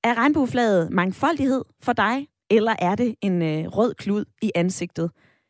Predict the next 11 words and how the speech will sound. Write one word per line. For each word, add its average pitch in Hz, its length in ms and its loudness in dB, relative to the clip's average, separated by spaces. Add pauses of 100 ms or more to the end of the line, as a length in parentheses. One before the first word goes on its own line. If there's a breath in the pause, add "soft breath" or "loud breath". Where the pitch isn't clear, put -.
(160)
Jeg 220 140 2
spørger 277 260 2
dig 220 120 2
i 208 40 0
dag, 254 320 -4 (400)
synes 240 300 2
du, 311 180 2 (120)
at 165 240 0
virksomheder, 185 640 2
skibe, 196 680 0
broer, 202 360 2